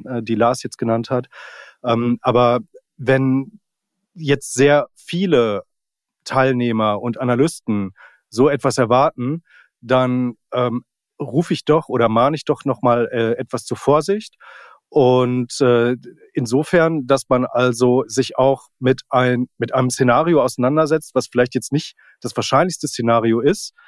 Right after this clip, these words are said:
ähm, nämlich, dass wir vielleicht noch mal, äh, wirklich eher in die andere Richtung laufen und, ähm, wie man sich dann nämlich verhält. Ich glaube, das ist noch viel wichtiger, als eine Position nach oben hin zu verwalten. Das ist natürlich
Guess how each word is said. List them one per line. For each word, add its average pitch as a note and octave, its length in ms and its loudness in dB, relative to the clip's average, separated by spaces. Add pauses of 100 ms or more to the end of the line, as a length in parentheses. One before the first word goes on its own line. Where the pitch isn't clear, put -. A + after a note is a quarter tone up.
(640)
ähm, B2+ 360 2
nämlich, C#3 280 0
dass - 200 0
wir - 80 2
vielleicht C3+ 300 0
noch - 120 -4
mal, B2+ 400 2
äh, A#2+ 280 0
wirklich C#3 520 2 (380)
eher C3 220 4
in B2 100 -4
die A#2 120 0
andere D3 380 0
Richtung A2+ 320 0
laufen A2 560 0 (140)
und, A#2+ 560 0
ähm, B2 400 2
wie B2+ 180 -2
man C3+ 180 2
sich B2+ 240 -2
dann B2 360 -2 (160)
nämlich A2 480 -2
verhält. A2 360 0
Ich - 120 -18
glaube, A#2+ 240 0
das B2+ 180 -2
ist C#3 320 0 (380)
noch C3 140 0
viel D3 260 2
wichtiger, F3 500 0
als C3+ 200 0
eine C3 180 0
Position D#3 680 0
nach C3 220 -2
oben E3+ 280 2
hin F#3+ 360 0
zu - 160 -4
verwalten. E3 640 0 (340)
Das - 460 -2
ist - 180 0
natürlich C#3 460 0